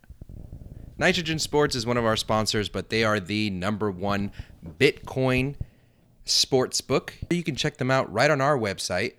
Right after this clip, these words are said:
eat sleep fantasy dot com, and they're right there at the top, Nitrogen Sports. You can bet on everything on Nitrogen Sports. Obviously,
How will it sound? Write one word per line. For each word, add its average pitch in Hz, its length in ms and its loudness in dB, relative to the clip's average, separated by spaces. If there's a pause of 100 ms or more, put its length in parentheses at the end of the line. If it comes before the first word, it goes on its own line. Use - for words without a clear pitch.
(500)
eat 113 160 -4
sleep 113 260 -2
fantasy 107 400 -2
dot 95 260 -2
com, 113 380 -2
and 98 180 -8
they're 104 140 -2
right 139 240 -2
there 143 120 -2
at 143 80 -6
the - 80 -18
top, - 260 -6
Nitrogen 104 440 -6
Sports. - 600 -6 (640)
You 156 180 -2
can 131 240 -4
bet 120 420 2
on 131 380 0 (640)
everything 107 680 2 (360)
on 113 180 -4
Nitrogen 101 420 -4
Sports. 87 440 -6 (240)
Obviously, 139 760 0